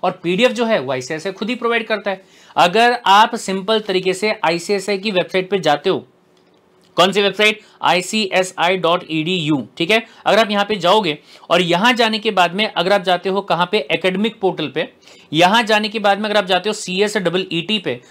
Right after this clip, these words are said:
और इस पे क्लिक करने के बाद में अगर आप ये राइट साइड में देखोगे तो आपको यहाँ पे दोनों चीजें दिखेंगी। क्या क्या है सर? रेफरेंस रीडिंग मटेरियल और ई बुलेटिन। इसमें आपको एमसीक्यूज़ दिए हुए हैं कुछ कुछ, और इसमें अगर मैं बात करूंगा तो जो आपके पास में हार्ड कॉपी में बुक आने वाली है,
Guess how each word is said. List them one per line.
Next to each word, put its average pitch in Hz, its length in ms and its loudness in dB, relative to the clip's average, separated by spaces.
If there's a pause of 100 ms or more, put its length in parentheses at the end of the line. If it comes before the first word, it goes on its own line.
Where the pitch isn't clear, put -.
(140)
और 180 160 4
इस 202 160 -8
पे 269 120 -2
क्लिक 247 260 -4
करने 214 220 -4
के 202 100 -6
बाद 185 220 2
में 208 80 -2
अगर 208 100 0
आप 202 120 -2
ये 202 60 0
राइट 170 260 0
साइड 226 180 -2
में 220 100 -6
देखोगे 175 380 0 (260)
तो 180 60 0
आपको 180 160 -2
यहाँ 202 120 2
पे 208 60 -10
दोनों 180 220 -4
चीजें 196 220 -4
दिखेंगी। 123 340 -8
क्या 180 160 0
क्या 208 180 2
है 220 160 0 (280)
सर? 185 200 0
रेफरेंस 208 480 -2
रीडिंग 196 280 0
मटेरियल 180 400 -2
और 185 300 -2
ई 180 80 -4
बुलेटिन। 170 320 -2 (260)
इसमें 180 280 0
आपको 196 180 -2
एमसीक्यूज़ 180 460 -6
दिए 196 140 -2
हुए 202 140 0
हैं 208 160 -2
कुछ 196 180 -6
कुछ, - 280 -2 (180)
और 170 120 4
इसमें 202 320 -2
अगर 247 120 0
मैं 233 140 -4
बात 185 200 0
करूंगा 190 400 0 (220)
तो 202 80 2
जो 214 500 2 (220)
आपके 185 300 2
पास 202 280 2
में 226 100 -2
हार्ड 160 240 0
कॉपी 196 260 -2
में 208 220 -2
बुक 302 220 2
आने 202 300 0
वाली 175 260 0
है, 120 180 -8